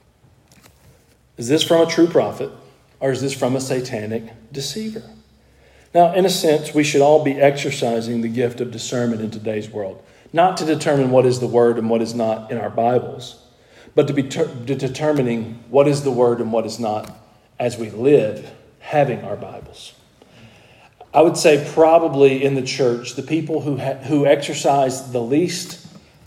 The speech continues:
discernment, and, and I'll put this kind of outside of scriptural things, are generally the preachers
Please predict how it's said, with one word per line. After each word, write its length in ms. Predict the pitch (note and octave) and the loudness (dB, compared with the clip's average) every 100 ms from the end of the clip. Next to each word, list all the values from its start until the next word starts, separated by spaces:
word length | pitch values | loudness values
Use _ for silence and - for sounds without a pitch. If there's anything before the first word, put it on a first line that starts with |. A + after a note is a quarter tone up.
| - | -8
discernment, 720 | B2+ B2+ D#3+ C#3+ A#2+ A2+ A2+ - - - | -6 -2 2 2 2 -4 -8 -16 -14 -6
and, 120 | D3 | -2
and 140 | D#3 D#3+ | 2 4
I'll 200 | D#3 - | 4 4
put 180 | F#3+ - | 0 2
this 340 | C#3+ - - | -2 -2 -4
kind 140 | D3 | -2
of 180 | A#2+ - - - | -2 -4 -14 -4
outside 600 | D3 D#3+ - - D3 C#3 | 0 0 0 -4 0 2
of 320 | B2 A2 - | 0 -4 -12
scriptural 560 | - - E3 - C#3+ B2+ | -4 0 0 2 2 2
things, 720 | B2 B2 G#2 G#2 - - - _ _ _ _ - | 2 -2 -2 -8 -10 -16 -20 _ _ _ _ -10
are 80 | A#2 | -6
generally 360 | C3+ C#3 C3+ | -2 0 0
the 100 | B2+ | -2
preachers 760 | - B2+ - - - - - | -4 -6 -6 -12 -16 -18 -18